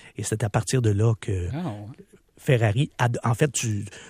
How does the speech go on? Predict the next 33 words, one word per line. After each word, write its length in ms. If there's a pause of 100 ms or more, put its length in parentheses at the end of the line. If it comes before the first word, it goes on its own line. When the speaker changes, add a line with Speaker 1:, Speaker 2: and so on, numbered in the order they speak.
Speaker 1:
tu 140
vois 180
un 60
peu 120
l'insigne 460
Ferrari, 460
le 100
bouclier 520
Speaker 2:
Ben 40
oui, 20
Speaker 1:
jaune. 300
Speaker 2:
ben 180
oui. 100 (180)
Speaker 1:
Jaune, 360
c'est 120
pour 100
la 120
col-, 240
la 280
couleur 300
de, 280 (220)
de 80
la 140
ville 160
de 80
Modène, 600 (540)
où 160
Ferrari 640
est, 60
est 140
installé 400
d'abord, 420 (480)
et, 360